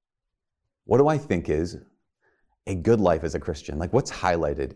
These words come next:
in that? Paul gives his answer so quickly. Today's first reading, it's Philippians chapter one, and he says,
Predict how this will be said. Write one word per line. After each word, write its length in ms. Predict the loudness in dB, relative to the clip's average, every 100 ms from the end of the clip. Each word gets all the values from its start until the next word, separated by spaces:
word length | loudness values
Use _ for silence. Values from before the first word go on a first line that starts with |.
| -8
in 160 | -8
that? 240 | -6 -10 -14 _ _ _ _ _ _ _ _ _ _ _ _ _ _ _ _ _ _ _ _ _ _ _ _
Paul 200 | 4 4
gives 160 | 2
his 120 | -2 -2
answer 480 | -2 -2 -4 -6 -10
so 320 | -10 2 4
quickly. 360 | 4 -4 -4 -4
Today's 360 | 0 2 2 -2 -2
first 200 | -2 2
reading, 340 | 2 0 -6 -12 -8
it's 220 | -6 -6 -2
Philippians 320 | 2 2 0
chapter 260 | 0 0 0
one, 340 | -2 -4 -6 -8
and 100 | -6
he 80 | -4
says, 400 | 2 2 2